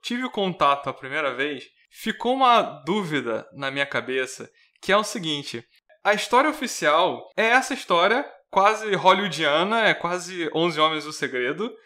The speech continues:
que todo mundo aceitou como sendo a, a, a versão verdadeira dos fatos, todo mundo tá de boa com isso,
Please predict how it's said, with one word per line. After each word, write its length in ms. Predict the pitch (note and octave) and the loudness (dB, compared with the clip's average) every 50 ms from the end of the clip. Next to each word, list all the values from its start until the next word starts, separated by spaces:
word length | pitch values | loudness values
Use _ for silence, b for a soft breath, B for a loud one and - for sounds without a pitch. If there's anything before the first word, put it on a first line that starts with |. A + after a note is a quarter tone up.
| b b b b b b b | b b b b b b b
que 480 | - - G#3+ A3 A#3 B3 B3+ C4 C#4 C4 - - - - - | -12 -8 -4 -2 0 2 2 4 2 2 0 -2 -8 -4 0
todo 200 | B3 C#4 C#4+ A#3+ | 0 2 2 2
mundo 160 | B3 A#3+ A#3 | 4 4 4
aceitou 580 | A3+ A#3 A#3+ A3 G#3+ - E3+ E3+ G#3+ D4+ - | 4 4 0 -4 -4 -2 -2 0 0 0 -2
como 220 | - G3+ F3+ F3 F3 | -4 -6 -6 -6 -6
sendo 320 | - - F3 F3+ G3 G3+ | -6 -6 -6 -4 -2 -2
a, 60 | F3+ | -2
a, 380 | E3+ - - D3+ C#3+ C#3+ C3+ - - - - - - | -2 -2 0 0 2 2 0 -2 -4 -8 -8 -6 -6
a 60 | C#3 | -2
versão 380 | C#3 D3 C#3+ - - G3 G#3+ A3+ | 0 0 -2 0 2 2 2 4
verdadeira 420 | A3+ G#3+ F#3+ E3+ D3 D3 D3 D3+ | 2 2 2 2 0 0 -2 -2
dos 140 | D3 C3+ - | -4 -6 -6
fatos, 300 | - - B2+ - - - | -2 0 0 0 0 -2
todo 160 | - G3 A3 | -6 -6 -6
mundo 140 | A3 G#3+ G#3+ | -6 -4 -2
tá 80 | G#3+ F#3+ | -2 -2
de 100 | E3+ F#3 | -2 -4
boa 300 | E3+ C#3+ C#3+ D3+ D#3+ E3 | -4 -4 -2 -2 -2 -2
com 120 | - - D3 | -2 -4 -6
isso, 280 | D3 D#3+ F3+ - - | -4 -4 -6 -6 -10